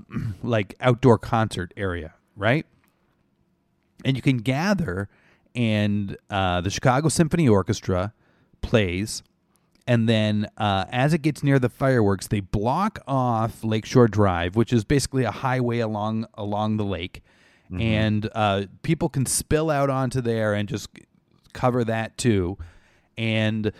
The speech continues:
Speaker 1: they have a giant fireworks display every year, uh, that is coordinated along with the symphony playing the William Tell Overture.
Speaker 2: Okay.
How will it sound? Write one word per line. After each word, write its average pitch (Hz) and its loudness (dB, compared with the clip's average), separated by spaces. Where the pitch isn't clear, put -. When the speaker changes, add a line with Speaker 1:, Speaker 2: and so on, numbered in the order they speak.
Speaker 1:
they 120 0
have 123 0
a 113 0
giant 135 0
fireworks 120 2
display 101 -2
every 143 -2
year, 95 -2
uh, 92 0
that 110 0
is 117 2
coordinated 160 4
along 107 -2
with 101 -2
the 92 -2
symphony 175 2
playing 110 0
the 101 0
William 101 4
Tell 95 2
Overture. 92 -6
Speaker 2:
Okay. 92 4